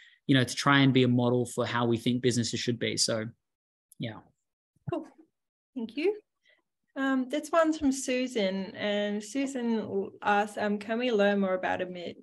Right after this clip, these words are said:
Speaker 2: and any of his experience, um, oh, sorry, any, and any of his business partners? Um, what is your business management finance experience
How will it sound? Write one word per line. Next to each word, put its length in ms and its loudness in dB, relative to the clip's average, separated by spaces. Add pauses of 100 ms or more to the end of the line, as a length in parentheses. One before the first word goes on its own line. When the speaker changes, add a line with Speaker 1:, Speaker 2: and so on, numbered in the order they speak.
Speaker 2:
and 240 -8
any 240 -4
of 140 -2
his 240 -4
experience, 960 -8 (160)
um, 520 -8
oh, 120 2
sorry, 240 0
any, 280 -2
and 200 0
any 180 2
of 80 -2
his 220 -8
business 400 -8
partners? 680 -10 (440)
Um, 320 -6
what 100 -2
is 180 -4
your 100 -6
business 520 -8
management 480 -8
finance 560 -6
experience 680 -6